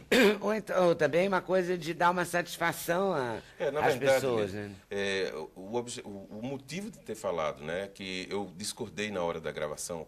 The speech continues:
Speaker 2: com o publicitário, disse, "Tá pa-, me parecendo um pouco exibido isso aí, dizer que a filha tá estudando no Canadá." E ele disse, "Não, porque quem investe em educação não pode ser criticado." Só que eu recebi um texto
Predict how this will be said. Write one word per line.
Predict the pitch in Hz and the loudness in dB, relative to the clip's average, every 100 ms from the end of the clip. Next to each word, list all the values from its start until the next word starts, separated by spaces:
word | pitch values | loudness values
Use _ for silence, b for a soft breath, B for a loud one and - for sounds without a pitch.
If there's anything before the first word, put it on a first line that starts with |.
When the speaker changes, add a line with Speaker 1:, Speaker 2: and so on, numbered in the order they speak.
| - | -12
Speaker 2:
com | 80 76 73 | -12 -12 -14
o | - | -18
publicitário, | - 80 78 87 - 95 98 | -20 -16 -16 -10 -4 -4 -4
disse, | 87 - | -10 -14
"Tá | - 135 - _ | -12 -14 -16 _
pa-, | 123 | -8
me | 120 123 | -6 -4
parecendo | 110 98 110 120 | -4 -4 -6 -6
um | |
pouco | 123 107 - | -4 -6 -4
exibido | 117 131 80 85 78 | -12 -12 -10 -10 -8
isso | - | -6
aí, | 80 | -6
dizer | 78 80 80 98 | -8 -10 -8 -10
que | - | -10
a | |
filha | - 85 95 | -14 -12 -12
tá | 85 | -10
estudando | 80 85 80 78 | -12 -10 -10 -10
no | 78 71 - | -12 -14 -14
Canadá." | 87 87 73 60 B B B B B B | -8 -8 -8 -14 B B B B B B
E | 131 | -6
ele | 135 143 | -4 -4
disse, | 101 101 | -8 -8
"Não, | 139 110 87 - - _ - | 0 0 0 -4 -18 _ -12
porque | 113 - 101 90 | -12 -8 -8 -6
quem | - 135 | -4 -4
investe | 117 98 82 - | -2 -4 -4 -4
em | 92 | -4
educação | 85 82 80 - 95 87 | -6 -8 -8 -6 -6 -6
não | 101 101 | -10 -6
pode | 98 92 | -6 -6
ser | 98 | -8
criticado." | 92 101 - - 71 69 - B B B B | -12 -14 -12 -8 -8 -10 -20 B B B B
Só | - 190 | -2 0
que | 190 | 0
eu | |
recebi | 185 - 131 104 | 0 -2 -6 -6
um | 123 | -6
texto | 120 95 101 - | -2 -2 -2 -8